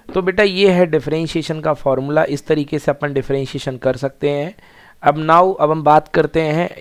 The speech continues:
specially eleventh class के maths में है ये first principle। So जय, are you listen me? आवाज़ आ रही जय बेटा अच्छे से?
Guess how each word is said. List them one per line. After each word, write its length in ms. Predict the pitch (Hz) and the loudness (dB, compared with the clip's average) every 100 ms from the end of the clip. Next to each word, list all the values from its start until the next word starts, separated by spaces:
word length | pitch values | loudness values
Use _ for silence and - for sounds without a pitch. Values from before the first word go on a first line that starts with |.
| 117 | -12
specially 500 | - 156 147 175 175 | -8 -6 -4 -2 2
eleventh 340 | 147 151 165 | 4 4 0
class 300 | 170 151 139 | 0 0 0
के 120 | - | -2
maths 300 | 147 143 139 | -2 -2 -2
में 120 | 151 135 | -4 -2
है 140 | 139 | 0
ये 180 | 147 156 | 2 0
first 340 | - 143 - | 0 -2 -2
principle। 520 | - 127 117 - 101 95 _ _ _ _ _ _ _ _ _ - | -8 -8 -6 -8 -10 -10 _ _ _ _ _ _ _ _ _ -12
So 180 | 113 | -8
जय, 300 | 110 143 175 | 0 2 4
are 160 | 175 156 | 6 6
you 100 | 165 - | 4 -4
listen 240 | - 180 190 | -6 -6 -4
me? 140 | 214 262 _ _ - - _ | -6 -10 _ _ -20 -20 _
आवाज़ 340 | 131 131 151 151 | 2 4 6 6
आ 80 | 151 | 4
रही 140 | 165 | 4
जय 180 | 160 165 | 2 2
बेटा 180 | 160 165 | 2 2
अच्छे 240 | - 170 | 2 -4
से? 200 | 156 185 | -6 -8